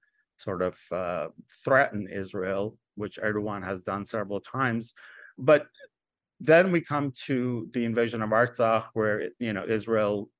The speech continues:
uh, sold weapons and trained Azerbaijanis how to use them, and the ongoing support. I know you have a lot to say about that, um, so I'll let you sort of give us your, your take.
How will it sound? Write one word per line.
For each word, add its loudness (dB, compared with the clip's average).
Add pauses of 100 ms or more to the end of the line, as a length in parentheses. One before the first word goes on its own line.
uh, -8
sold -6
weapons 2
and -12
trained -6
Azerbaijanis -6
how -6
to -14
use -4
them, -6 (480)
and -4
the -4
ongoing -2
support. -4 (500)
I 2
know 2
you 6
have 6
a 6
lot 6
to -2
say 0
about 0
that, -2 (280)
um, 0
so 0
I'll 4
let 0
you -8
sort -2
of -2 (400)
give 4
us -2
your, 0
your 0
take. -4